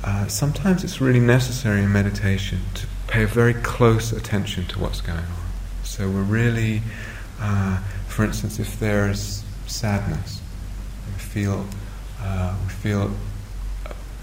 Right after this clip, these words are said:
pain in, in the heart area. And it's, uh, very skillful, can be very skillful, to really let the attention,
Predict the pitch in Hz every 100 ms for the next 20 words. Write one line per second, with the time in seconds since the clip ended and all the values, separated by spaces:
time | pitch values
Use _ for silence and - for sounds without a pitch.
0 | - - - - 104 101 92 90 90 87
1 | 90 87 90 95 98 95 85 80 78 78
2 | - - - - - - - - - -
3 | - - - 110 104 110 - - - -
4 | - - - - - 101 98 95 92 92
5 | 113 113 - - 147 156 - 98 - 117
6 | 120 110 101 107 104 - 110 104 - 95
7 | - 110 120 120 117 107 107 101 110 101
8 | - 101